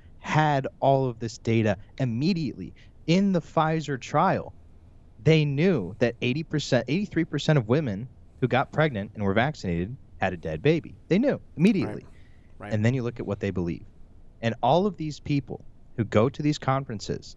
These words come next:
Speaker 1: and who speak up at TEDx talks, they all believe the same thing, which is that there's too many people. So when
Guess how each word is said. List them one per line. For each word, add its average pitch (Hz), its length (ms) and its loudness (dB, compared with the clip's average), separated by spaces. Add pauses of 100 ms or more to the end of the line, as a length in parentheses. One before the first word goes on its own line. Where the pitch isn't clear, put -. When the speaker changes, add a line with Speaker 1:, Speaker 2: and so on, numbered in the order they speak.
Speaker 1:
and 95 140 -2
who 92 80 -4
speak 127 320 -2
up 139 160 2
at - 120 -4
TEDx 120 540 -4 (100)
talks, - 500 -6 (520)
they 143 180 2
all 131 200 2
believe 135 360 -4
the 120 60 -8
same 107 300 -2
thing, 175 220 2
which 107 140 -10
is 107 100 -6
that 110 120 -4
there's 117 140 0
too 143 160 2
many 139 200 4
people. - 440 0 (240)
So 165 400 4 (540)
when 147 300 0